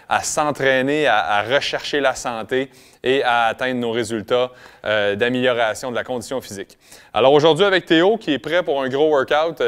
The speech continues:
euh, on part ça en force. Écoutez, on a dix minutes de mouvement, euh, de mouvement à faire au début. Une minute par mouvement, cinq mouvements. Donc, je fais une minute totale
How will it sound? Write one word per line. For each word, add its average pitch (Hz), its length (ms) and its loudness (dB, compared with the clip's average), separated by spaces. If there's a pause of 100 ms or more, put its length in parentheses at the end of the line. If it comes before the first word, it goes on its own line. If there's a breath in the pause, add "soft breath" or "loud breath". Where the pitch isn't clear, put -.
(400 loud breath)
euh, 110 200 0
on 123 140 2
part 143 260 2
ça 185 160 -4
en 160 120 0
force. 208 420 0
Écoutez, 185 400 0
on 139 220 -2
a 156 120 2
dix 151 380 0
minutes 175 540 -2
de 131 220 2
mouvement, 156 680 0 (520 loud breath)
euh, 123 280 4
de 127 100 2
mouvement 143 400 0
à 139 120 2
faire 147 340 2
au 127 80 0
début. 127 400 0 (320 loud breath)
Une 175 200 4
minute 175 280 0
par 147 200 0
mouvement, 147 500 -2
cinq 165 380 -4
mouvements. 143 500 2
Donc, 127 180 -4
je - 80 -12
fais 131 120 0
une 135 80 0
minute 139 260 0
totale 143 640 4